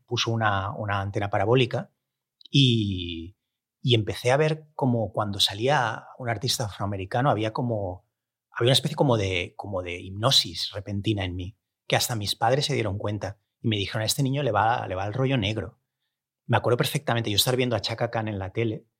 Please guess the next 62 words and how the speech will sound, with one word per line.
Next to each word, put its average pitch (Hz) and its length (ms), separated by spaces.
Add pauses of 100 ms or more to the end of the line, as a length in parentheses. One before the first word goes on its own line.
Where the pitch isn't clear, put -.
(280)
y 127 260
mis 110 220
padres 110 260
decir, 117 260
"Hostia, - 240
a - 20
este - 140
niño 131 180
lo 156 80
que - 80
le 92 60
gusta 107 280
es 131 100
esto". - 320 (720)
Y 131 180
efectivamente 143 640
era 135 80
así. 127 320
O - 20
sea, - 120
cada 117 160
vez 131 140
que 135 100
en 120 100
la 107 100
radio, 120 380
mi 107 80
padre 107 200
también 104 180
escuchaba, 101 460
pues, - 240
Radio 98 240
tres 104 300
o 117 60
que - 60
fuera, 143 120
en 127 60
aquella 107 220
época 117 260
Prince 110 260
era 110 80
visto 107 240
como 98 220
un, 98 280 (520)
¿no? - 160
Como, 104 400
"Y 107 400
pasamos - 340
a 139 80
Prince", 147 240
era 113 80
como 127 100
una 123 40
especie 139 160
como 123 120
de 110 60
cosa 104 160
ahí, 113 100
como 117 160
de 110 80
sibarita. 113 680 (460)
Eh, 90 600